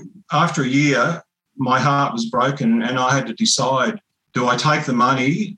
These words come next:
and just pretend it's all okay, knowing that I'm contributing to the problem by not being able to address it, or do I walk? And what you s-, said to me earlier before we, we, we started about making big decisions,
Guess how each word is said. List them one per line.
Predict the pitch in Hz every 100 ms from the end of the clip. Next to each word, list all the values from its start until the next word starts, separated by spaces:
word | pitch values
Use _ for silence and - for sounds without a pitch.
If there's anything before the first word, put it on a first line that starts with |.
| _
and | 120 117
just | 120 120 - - _ _
pretend | 143 - 139 131
it's | 117
all | 139 120 117
okay, | 110 - 131 120 151 160 123
knowing | 127 131 127 117
that | 123
I'm | 117 117 117
contributing | 113 113 143 127 117
to | -
the | 107
problem | 139 131 117
by | 131
not | 123 120
being | 113 113
able | 107 - -
to |
address | 104 123 135
it, | 120 - _ - _ _
or | 113
do | 117 120
I | 110 110
walk? | 127 127
And | 127
what | 139 170
you | 139
s-, | 123 - - - - - _ -
said | - 131
to | 117
me | 113
earlier | 110 123 123 107 98 - _ - _ _ _ - -
before | 117 117 127
we, | 113 113 113
we, | 113 113 - -
we | 113
started | 110 - 110 104 101 - _ _ -
about | 117 117 117 117 -
making | 123 123 117 113
big | 113 104
decisions, | 104 139 135 110 - -